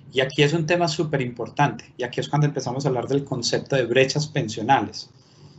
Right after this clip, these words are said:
La brecha pensional no solo se da por el hecho de la vejez, porque mucha gente cree que todo es el tema del ahorro y vamos a llegar a la vejez. Estas personas posiblemente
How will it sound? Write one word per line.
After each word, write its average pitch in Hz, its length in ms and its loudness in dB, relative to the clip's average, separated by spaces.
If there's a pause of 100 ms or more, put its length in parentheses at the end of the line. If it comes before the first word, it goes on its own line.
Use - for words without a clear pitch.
(260)
La 127 120 4
brecha 135 320 2
pensional 147 520 0
no 143 100 2
solo 165 240 0
se 131 200 0
da 151 200 4
por 131 160 -4
el 117 120 -2
hecho 113 200 -4
de 120 60 -2
la 117 80 -2
vejez, 98 560 -8 (320)
porque - 160 -10
mucha 123 260 -2
gente 151 260 6
cree 160 340 2
que 147 100 0
todo 123 220 0
es 139 100 0
el 147 120 2
tema 151 200 6
del 135 100 4
ahorro 131 360 6
y 127 40 4
vamos 120 240 -4
a 131 60 -2
llegar 117 240 -4
a 117 60 0
la 120 100 0
vejez. 107 300 -6
Estas 151 200 -2
personas 131 400 -2
posiblemente 135 760 2